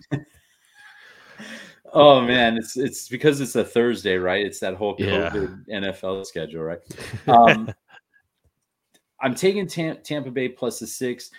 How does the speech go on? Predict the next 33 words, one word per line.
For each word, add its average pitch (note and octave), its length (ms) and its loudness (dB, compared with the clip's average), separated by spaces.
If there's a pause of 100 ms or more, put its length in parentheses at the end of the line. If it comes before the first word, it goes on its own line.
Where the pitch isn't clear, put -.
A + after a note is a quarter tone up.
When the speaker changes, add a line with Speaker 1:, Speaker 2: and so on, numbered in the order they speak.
(400)
Speaker 2:
Um, G#2 500 2
now, A#2 340 2 (240)
the, A#2 460 0 (380)
the B2+ 100 2
obvious B2+ 440 0
variable A2 500 -2
is, G2 400 -4
are G2+ 140 -6
they G2 100 -4
gonna G2 140 -6
play A2+ 240 -4
the G#2+ 100 -6
game G2+ 180 -8
in F#2 80 -10
Tampa F#2 340 -10
or E2+ 80 -6
are E2+ 60 -4
they E2 100 -8
not D#2 240 -6
gonna D2+ 120 -20
play D2 160 -14
the C#2+ 100 -14
game C#2+ 200 -16
in C#3 60 -20
Tampa? - 340 -20 (640)
Um, F2 200 -2
that's G2+ 220 -2
a A2+ 60 -4
huge G2+ 480 -8
issue. E2 440 -12 (420)
Um, E2+ 460 0 (540)
if - 180 -4
they, B2 220 2